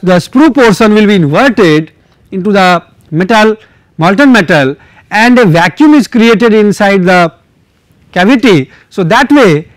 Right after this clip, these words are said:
it comes, the metal is sucked into it. So, under the vacuum metal is sucked. So, that is C L A process. So, there are varieties of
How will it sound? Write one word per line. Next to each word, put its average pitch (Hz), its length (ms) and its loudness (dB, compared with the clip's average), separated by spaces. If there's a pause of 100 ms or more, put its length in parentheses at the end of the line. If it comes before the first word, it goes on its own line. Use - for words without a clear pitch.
(100)
it 180 160 -8
comes, - 540 -4 (100)
the 175 140 -2
metal 220 320 0
is 202 160 0
sucked 220 420 -4
into 208 320 2
it. 151 240 -2 (220)
So, - 100 -16
under 220 240 -4
the 240 140 -2
vacuum 170 400 -2
metal 170 260 -2
is 147 100 -2
sucked. 147 420 -6 (200)
So, - 160 -10
that 190 260 -2
is 208 300 0 (340)
C - 280 -2
L 202 120 2
A 165 60 0
process. 147 500 -10 (220)
So, 247 140 -10
there 277 160 0
are 269 100 0
varieties 196 720 -2
of 156 400 -4